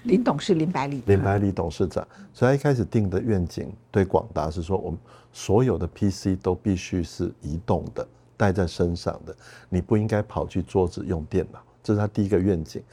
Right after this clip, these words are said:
Speaker 1: 对。
Speaker 2: 所以第十年他就达成了。
Speaker 1: 做得成。
Speaker 2: 好，现在将来怎么办？所以那时候两千年在想是将来怎么办，所以做了两个事情，一个是成立广达研究院，
Speaker 1: 嗯。
Speaker 2: 另外一个事情就是，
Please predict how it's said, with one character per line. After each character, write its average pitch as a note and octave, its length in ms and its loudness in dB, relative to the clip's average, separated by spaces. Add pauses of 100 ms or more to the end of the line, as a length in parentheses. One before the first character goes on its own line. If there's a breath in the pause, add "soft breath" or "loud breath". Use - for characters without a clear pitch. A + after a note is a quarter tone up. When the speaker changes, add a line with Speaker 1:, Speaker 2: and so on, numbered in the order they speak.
(200 soft breath)
Speaker 1:
对。 A#2 160 8
Speaker 2:
所 A2 40 4
以 - 80 -8
第 C3 140 4
十 F#2 300 0
年 E2 200 0
他 F2+ 120 -2
就 F#2 100 -2
达 - 220 -6
成 - 160 -10
了。 - 40 -6
Speaker 1:
做 E3+ 120 6
得 D3 60 4
成。 - 140 -12 (300)
Speaker 2:
好， - 220 0 (440 soft breath)
现 - 160 4
在 C3+ 140 6
将 C3 280 2
来 F#2+ 140 2
怎 F2+ 120 -4
么 D2+ 180 -2
办？ - 160 -2 (560 soft breath)
所 D3 140 4
以 A#2+ 160 4 (140)
那 C3 260 2
时 A2 120 -2
候 G#2 80 4
两 F2 200 0
千 G2+ 160 0
年 F2+ 80 0
在 G2 100 2
想 - 220 -4
是 G2 100 -4
将 G2 240 0
来 E2+ 140 0
怎 - 100 -10
么 D2+ 200 -10
办， - 200 -4
所 A2+ 160 2
以 G#2 40 4
做 A2+ 200 4
了 F#2 140 4
两 F2 220 -2
个 D#2 100 -8
事 - 180 -6
情， - 220 -8
一 G2 100 -2
个 F#2 140 0
是 F2+ 160 -4
成 D#2+ 240 -4
立 F2+ 200 -2
广 D2 200 -8
达 C#2 160 -8
研 D#2+ 180 -2
究 F2 280 0
院， G2 200 2 (160)
Speaker 1:
嗯。 A3+ 320 8 (500 soft breath)
Speaker 2:
另 B2 140 6
外 A#2+ 100 6
一 A2 40 4
个 G2+ 80 2
事 A2 140 2
情 F2+ 180 -2
就 F#2+ 100 0
是， F2+ 160 -6